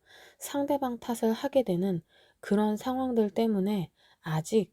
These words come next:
솔로이신 거라고 합니다. 상대방과 잘 되고 싶으시다면 "어떤 것 때문에 이 사람은 이렇게 생각했을까?"라고 상대방 입장에 서서 꼭 생각해 보세요.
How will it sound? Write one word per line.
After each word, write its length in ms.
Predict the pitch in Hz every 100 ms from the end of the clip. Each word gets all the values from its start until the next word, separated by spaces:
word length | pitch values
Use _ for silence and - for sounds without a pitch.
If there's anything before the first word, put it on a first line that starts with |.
| _
솔로이신 760 | - 269 294 294 294 262 233 196
거라고 380 | 175 165 165
합니다. 500 | 175 180 170 143 - _ _ _ _ _ _ _ _ _ _ _ _ - - - -
상대방과 680 | - 262 277 262 233 214
잘 340 | 190 - 190 185
되고 360 | - 170 -
싶으시다면 920 | 196 - - 214 220 208 175 175 208 - _
"어떤 460 | - 175 - 247 247
것 180 | 240 -
때문에 480 | 220 208 202 208 -
이 120 | 180
사람은 420 | 180 220 208 202 -
이렇게 340 | 196 220 -
생각했을까?"라고 2250 | 214 202 196 - - 156 - 202 170 143 _ - - - - 170 170 180 190 208 160 -
상대방 640 | - 294 311 311 311 277 220
입장에 440 | 165 - 196 185
서서 460 | 185 202 196 202 190
꼭 220 | - 233 -
생각해 580 | 269 269 262 - 269
보세요. 460 | 247 247 180 135